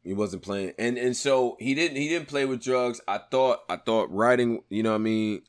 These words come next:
Obviously, Nitty is gonna bring you some rounds.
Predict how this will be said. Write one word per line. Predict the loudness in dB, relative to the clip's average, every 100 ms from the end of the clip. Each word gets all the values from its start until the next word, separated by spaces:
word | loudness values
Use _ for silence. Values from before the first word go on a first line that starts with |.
| 0
Obviously, | 2 2 0 -2
Nitty | 0 0 0
is | -2
gonna | -2 -2
bring | -2 -2 -2
you | -4
some | -6 -4 -2
rounds. | 0 -2 -6